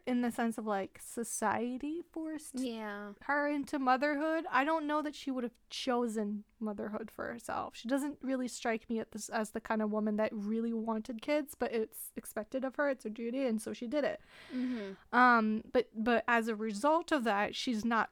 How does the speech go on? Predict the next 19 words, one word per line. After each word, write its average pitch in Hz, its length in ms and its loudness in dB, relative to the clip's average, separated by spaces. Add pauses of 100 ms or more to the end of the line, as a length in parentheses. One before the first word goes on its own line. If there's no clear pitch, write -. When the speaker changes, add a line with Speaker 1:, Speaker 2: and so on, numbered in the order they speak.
(120)
Speaker 1:
close 262 460 2
to - 140 -12
her 214 120 -6
kids, - 320 -6
and 233 140 2
she - 160 0
doesn't 349 380 0
also, 285 380 0
she, - 260 -2 (120)
she's 277 240 -4
also 302 360 4
not 254 260 2
very 240 260 0
motherly. 220 840 0
Even 311 320 6
in 349 100 2
the 285 100 0
scenes 247 320 0
later, 233 300 0